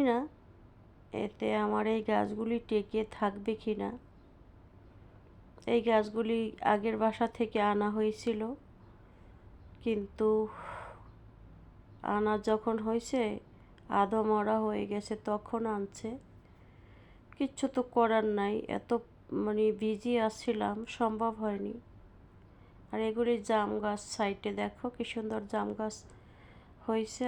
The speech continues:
আর এইখানে টিকবে কি না গাছটা আমি জানি না, এখানে লাগিয়েছি, এখানে অনবরত পানি পড়ে, মানে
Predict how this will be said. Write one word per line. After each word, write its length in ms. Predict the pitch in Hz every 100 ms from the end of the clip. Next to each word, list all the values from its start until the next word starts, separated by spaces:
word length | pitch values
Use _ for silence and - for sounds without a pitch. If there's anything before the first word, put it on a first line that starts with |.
| 233
আর 60 | 226 226
এইখানে 360 | 226 247 240 240 240 -
টিকবে 400 | 233 - - 247 247
কি 80 | 240
না 80 | 247 226
গাছটা 360 | 220 220 - 254 240
আমি 120 | 226 220
জানি 220 | 220 214 214
না, 60 | 226 220
এখানে 240 | 233 226 220
লাগিয়েছি, 520 | 214 202 226 214 - 247 - - - - - - 220
এখানে 360 | 220 233 226 226 226 220
অনবরত 400 | 214 214 233 - 240 -
পানি 260 | 226 226 233 233
পড়ে, 240 | 214 214 262 - - - - - - - - 220
মানে 200 | 208